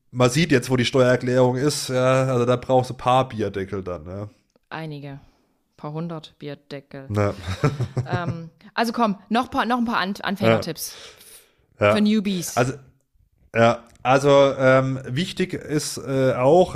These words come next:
Speaker 1: dass man die Sachen, die man wirklich fürs Arbeiten nutzt, jetzt nehmen wir an, man hat, ist im Homeoffice, ja, da gibt's beispielsweise die Homeoffice-Pauschale.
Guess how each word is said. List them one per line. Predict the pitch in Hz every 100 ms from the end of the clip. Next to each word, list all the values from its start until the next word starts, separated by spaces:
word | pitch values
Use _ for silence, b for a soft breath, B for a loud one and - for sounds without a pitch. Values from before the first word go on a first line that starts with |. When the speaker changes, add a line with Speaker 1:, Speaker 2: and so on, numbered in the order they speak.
| -
Speaker 1:
dass | 131 131
man | 135
die | 131
Sachen, | 135 156 202 170 123
die | 123
man | 131 131
wirklich | 160 135
fürs | 120 -
Arbeiten | 123 127 127 123 123
nutzt, | 170 -
jetzt | -
nehmen | 123 123
wir |
an, | 110 156 - 120
man | 120 113 110
hat, | 135
ist | - 127
im | 120 95
Homeoffice, | 131 156 156 - 185 202
ja, | - 117 143
da | 127
gibt's | 123 127
beispielsweise | - 110 110 113 107
die | 104
Homeoffice-Pauschale. | 113 113 104 98 - 90 - 87 87 92